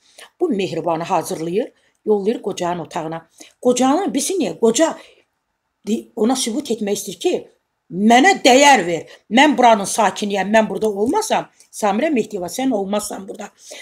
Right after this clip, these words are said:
Çünki bu bizim qo-, ağsaqqal dəfələrlə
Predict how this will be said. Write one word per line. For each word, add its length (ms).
Çünki 500
bu 200
bizim 400
qo-, 180
ağsaqqal 800
dəfələrlə 640